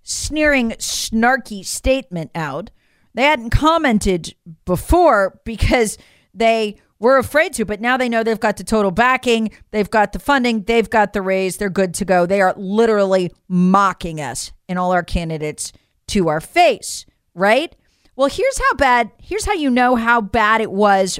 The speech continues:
for them before this, okay? 'Cause this is hilarious. Um, the networks never covered the Twitter files, all seven of them. They are being completely blacked out. So this is network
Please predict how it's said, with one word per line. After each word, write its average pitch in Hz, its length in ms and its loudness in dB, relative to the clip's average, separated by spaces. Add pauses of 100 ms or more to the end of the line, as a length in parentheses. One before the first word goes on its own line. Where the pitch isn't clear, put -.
for 220 360 0
them 165 360 -4 (100)
before 320 540 2
this, 185 420 -4
okay? 196 500 2 (280)
'Cause 285 120 -6
this 403 180 -4
is 370 120 -6 (100)
hilarious. 220 880 -2 (440)
Um, 247 260 0
the 247 100 -6
networks 311 800 0 (340)
never 311 680 2 (280)
covered 185 560 0 (180)
the 214 80 -4
Twitter 190 320 -2
files, 160 400 -2 (280)
all 226 540 4 (160)
seven 185 580 -2
of 170 200 -8
them. 170 140 -6
They 196 100 -2
are 196 100 0
being 185 280 -2 (160)
completely 202 920 -4 (240)
blacked 175 340 2
out. 170 180 0
So 226 220 2 (180)
this 233 340 -2
is 480 180 -4 (160)
network 294 800 0